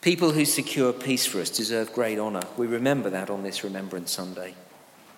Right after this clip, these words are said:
On the cross, Jesus paid the ultimate price,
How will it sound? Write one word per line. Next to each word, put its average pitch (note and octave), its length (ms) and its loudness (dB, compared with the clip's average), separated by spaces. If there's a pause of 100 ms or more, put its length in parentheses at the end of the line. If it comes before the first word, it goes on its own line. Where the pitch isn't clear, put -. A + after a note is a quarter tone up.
(1300)
On D#3+ 160 6
the E3+ 100 6
cross, C3+ 420 2
Jesus C3+ 300 0
paid B2 380 0
the - 260 -4
ultimate D3 560 2
price, G2+ 480 0